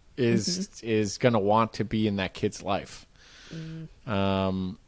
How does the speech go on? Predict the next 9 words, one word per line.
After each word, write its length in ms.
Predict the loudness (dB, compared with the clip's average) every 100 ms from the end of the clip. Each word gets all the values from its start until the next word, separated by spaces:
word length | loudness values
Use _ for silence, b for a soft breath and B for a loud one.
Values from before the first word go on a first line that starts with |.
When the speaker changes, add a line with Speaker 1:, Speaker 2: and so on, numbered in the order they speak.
| -12
Speaker 1:
so 420 | -2 4 4 4 6
I 240 | 8 8
would 240 | 8 4 2
say 720 | 0 4 6 6 6 4 -2 -14 -20 -20 -20 -20 -20 -20 _ -20 -20 -20 -20 -2
deals 340 | 4 6 6
off. 460 | 6 6 2 -6 -20 -20 -20 -20 -20 -20 -4
Speaker 2:
Mm-hmm. 340 | -2 0 -2 -4 -6 -16 _ _ -20 -2
Speaker 1:
Go 220 | 6 8 8
be 540 | 8 8 8 4